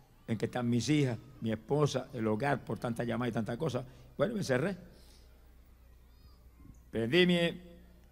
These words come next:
mi amplificador y comencé. Y en mi mente, este es el último,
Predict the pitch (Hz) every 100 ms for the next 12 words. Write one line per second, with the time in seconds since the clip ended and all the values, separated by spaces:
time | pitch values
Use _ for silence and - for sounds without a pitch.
0 | - - - - - 131 127 135 143 143
1 | 143 185 180 156 156 135 131 131 147 143
2 | - - - - - - - - - -
3 | - - - - - - 123 123 123 147
4 | 165 147 123 110 113 127 123 135 117 -
5 | 101